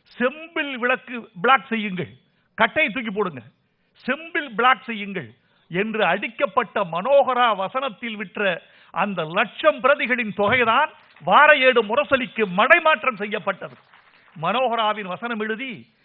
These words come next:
அவர் வீடு வாங்கி இருக்கலாம், அன்றைக்கு வளசரவாக்கத்தில் ஒரு ஏக்கர் வாங்கியிருக்கலாம்.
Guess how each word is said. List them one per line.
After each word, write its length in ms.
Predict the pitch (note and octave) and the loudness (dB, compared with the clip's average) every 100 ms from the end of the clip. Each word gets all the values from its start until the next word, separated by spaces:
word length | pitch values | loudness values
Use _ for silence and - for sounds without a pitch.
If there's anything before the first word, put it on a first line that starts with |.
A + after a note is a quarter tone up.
| _ | _
அவர் 260 | F3+ G3 | -4 -4
வீடு 260 | E3 C4 D#4 | -4 -8 -6
வாங்கி 280 | C4 B3 A3 | -2 -2 -4
இருக்கலாம், 520 | G#3+ G#3+ F#3 C#3 A2+ _ _ _ _ _ _ _ _ - | -8 -8 -6 -8 -8 _ _ _ _ _ _ _ _ -6
அன்றைக்கு 440 | G3+ G#3+ G#3 G3+ | -4 -4 -6 -6
வளசரவாக்கத்தில் 1000 | D#3 A#3 C4+ C4+ A#3 A#3 G#3+ G#3+ C4 D4+ D4+ _ _ - | -4 -4 -2 0 2 0 -2 -10 -10 -14 -18 _ _ -14
ஒரு 320 | D#3+ B3+ D#4 C#4 | -6 -4 -2 2
ஏக்கர் 360 | D#4+ D#4+ D4+ | 4 4 0
வாங்கியிருக்கலாம். 640 | A#3 A3+ G3+ F#3+ D#3+ A#2+ A2 | 0 -2 -4 -6 -8 -10 -14